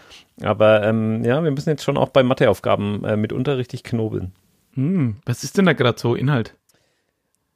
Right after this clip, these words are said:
Speaker 1: Mm, nee, Ma-, Mathe an sich ist noch nicht so dramatisch, aber die haben sich jetzt für so einen Mathe-Wettbewerb irgendwie angemeldet. Und das sind irgendwie, also da müssen sie zusammen, zu zweit,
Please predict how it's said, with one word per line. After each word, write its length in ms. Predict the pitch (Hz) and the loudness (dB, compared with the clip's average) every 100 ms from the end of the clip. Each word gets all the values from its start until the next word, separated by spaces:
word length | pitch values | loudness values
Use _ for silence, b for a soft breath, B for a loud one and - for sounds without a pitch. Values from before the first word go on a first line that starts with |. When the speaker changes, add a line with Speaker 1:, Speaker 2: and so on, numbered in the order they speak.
| _ - | _ -8
Speaker 1:
Mm, 240 | 117 117 117 127 | -2 0 0 -4
nee, 120 | 147 | -2
Ma-, 180 | 131 - | -2 0
Mathe 260 | 127 139 175 | 0 4 4
an 80 | 147 | 2
sich 140 | 185 | -2
ist 100 | - | 0
noch 80 | 156 | -2
nicht 120 | 180 | 0
so 80 | 143 | 2
dramatisch, 480 | 127 107 127 139 - | 2 2 0 -2 0
aber 120 | 123 | 0
die 100 | 120 | 2
haben 120 | 123 | -2
sich 160 | 135 123 | -2 -8
jetzt 140 | - | -4
für 100 | - | 0
so 100 | 117 | 4
einen 160 | 113 110 | 4 4
Mathe-Wettbewerb 960 | 113 - 123 95 104 - 104 98 92 | 2 0 -2 0 -2 0 2 2 2
irgendwie 260 | 101 104 92 | 2 0 0
angemeldet. 540 | 95 98 95 98 - | 0 2 4 2 0
Und 220 | - 104 98 | -4 -2 0
das 160 | 104 | 0
sind 180 | 113 107 | 0 -2
irgendwie, 600 | - 110 107 107 107 101 | 0 0 2 2 2 0
also 160 | 104 110 | 2 2
da 40 | |
müssen 220 | 113 143 | 2 2
sie 160 | 147 120 | 0 0
zusammen, 500 | - 95 104 156 190 | 0 2 4 4 2
zu 120 | - | -4
zweit, 480 | - 101 123 - | 0 2 4 0